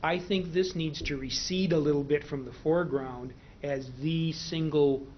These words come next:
yardstick of a school's success and be put in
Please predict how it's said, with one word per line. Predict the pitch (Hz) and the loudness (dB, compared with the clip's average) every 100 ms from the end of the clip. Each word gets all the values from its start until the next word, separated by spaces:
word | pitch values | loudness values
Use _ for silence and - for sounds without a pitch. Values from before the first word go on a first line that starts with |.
| - - | -20 -12
yardstick | 139 143 151 156 156 - 147 143 151 | -2 2 4 4 2 0 2 2 0
of | 139 135 131 - | -6 -6 -6 -10
a | 131 120 - | -10 -10 -14
school's | - - 160 143 123 - | -12 -2 2 2 0 -8
success | - - 214 185 - - - - - - - - - - | -14 -6 -2 -4 -6 -16 -18 -20 -20 -20 -20 -20 -20 -8
and | 160 156 | -4 -2
be | |
put | 156 - 165 - - - - - - - | -4 0 -2 -2 -16 -20 -20 -20 -20 -8
in | 156 160 160 165 | -2 0 2 0